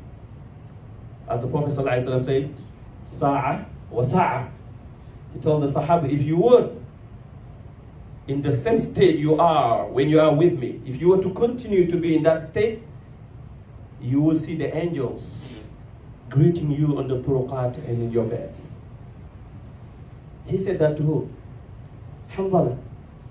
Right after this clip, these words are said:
Hanzala is known as, as what? Ghasilul Malaika. That means he applied what Rasulullah Sallallahu Alaihi Wasallam said. When, uh, when Hanzala died, who did, who did the bath? The angels.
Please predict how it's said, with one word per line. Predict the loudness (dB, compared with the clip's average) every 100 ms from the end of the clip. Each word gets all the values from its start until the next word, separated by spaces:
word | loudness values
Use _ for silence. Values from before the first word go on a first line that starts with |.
| -18 -18 -18 -20 -20 -20 -12 -6
Hanzala | -2 2 2
is | 0
known | 0 0 0
as, | -4 -6 -10 -4
as | -2 0
what? | 0 -2 -6 -16 -18 -18 -14 -6
Ghasilul | -4 -4 -6 -4 0 0
Malaika. | -2 -8 -8 -6 -4 -4 -6 -14 -18 -18 -20 -20 -20 -20 -20 -20 -18 -18 -18 -20 -20 -20 -18 -4
That | -2 0
means | 0
he | 0 2
applied | 2 4 4 4 0
what |
Rasulullah | -2 -2 -2 0 0
Sallallahu | 0 -6 -8
Alaihi | -10
Wasallam | -12 -16
said. | -18 -18 -18 -20 -20 -20 -10
When, | -2 -2
uh, | 0 -2 -2
when | 0 0
Hanzala | 2 2 6 6 6 2
died, | 0 0 -4 -12 -18 -18 -6
who | -2
did, | -2 0
who | 2 2
did | 4
the | 6
bath? | 8 6 0 -8 -12 -14 -18 -20 -18 -18 -18 -14
The | -6 -2
angels. | -2 -2 -6 -12